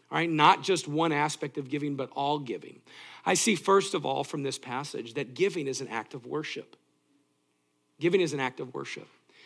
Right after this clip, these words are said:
The first day of the week, did you see that in verse number two? "Upon the first day of the week, let each man lay aside as God hath prospered him." You know what the first day of the week was? The first day of the week was their Sunday, just like our Sunday.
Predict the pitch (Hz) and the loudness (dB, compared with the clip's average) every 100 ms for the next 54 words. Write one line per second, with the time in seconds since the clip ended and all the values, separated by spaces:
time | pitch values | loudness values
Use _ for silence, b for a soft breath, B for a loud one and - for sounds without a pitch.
0 | b b b b b b - 170 - 214 | b b b b b b -6 -4 6 8
1 | 202 220 185 160 151 180 165 160 - 123 | 8 6 4 4 2 4 4 2 -4 -8
2 | 147 160 - 185 180 180 156 135 160 147 | -2 -2 2 4 4 4 0 0 0 0
3 | 160 151 - 185 170 160 160 147 - 175 | 0 0 2 6 6 4 -2 -2 0 0
4 | 160 165 151 135 135 160 151 143 123 143 | 0 2 2 2 0 2 0 -2 -4 -4
5 | 139 147 147 135 131 135 - 139 135 139 | -4 -6 -4 -2 -2 -2 -4 -2 0 0
6 | 131 123 123 120 120 117 - - 131 135 | -4 -6 -10 -6 -6 -6 -12 -6 -6 -6
7 | - 127 135 139 135 B B B B B | -6 -8 -6 -10 -10 B B B B B
8 | B 175 190 214 208 160 - 180 - 170 | B -4 4 4 4 0 2 2 4 2
9 | 147 135 147 147 160 170 139 - 165 - | 2 2 -2 0 -2 -2 -6 -4 -4 0
10 | 147 139 180 175 139 120 139 - - 151 | 0 2 0 0 -6 -4 -6 -4 -6 -6
11 | 95 95 113 - 151 - - - 101 92 | -6 -6 -8 -6 -4 -2 -4 -4 -10 -12
12 | 76 - | -18 -20